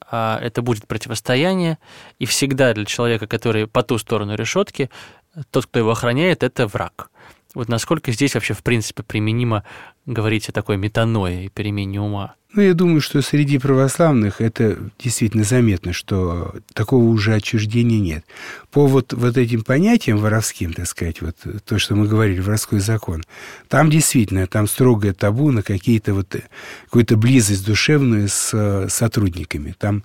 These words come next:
Speaker 2: эта стена такая непреодолимая. Но поскольку сейчас уже во многом мы отходим от этого, вот, от этой системы, то заключённые,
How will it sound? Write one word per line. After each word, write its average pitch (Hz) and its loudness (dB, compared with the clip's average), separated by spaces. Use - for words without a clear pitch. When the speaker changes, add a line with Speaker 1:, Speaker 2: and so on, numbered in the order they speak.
Speaker 2:
эта 104 0
стена 107 2
такая 95 -2
непреодолимая. 104 -2
Но 127 2
поскольку 135 2
сейчас 131 0
уже 117 2
во 127 4
многом 117 2
мы 139 0
отходим 123 4
от 90 -4
этого, 87 -4
вот, 87 -6
от - -4
этой 90 -4
системы, 87 -6
то 120 2
заключённые, 127 2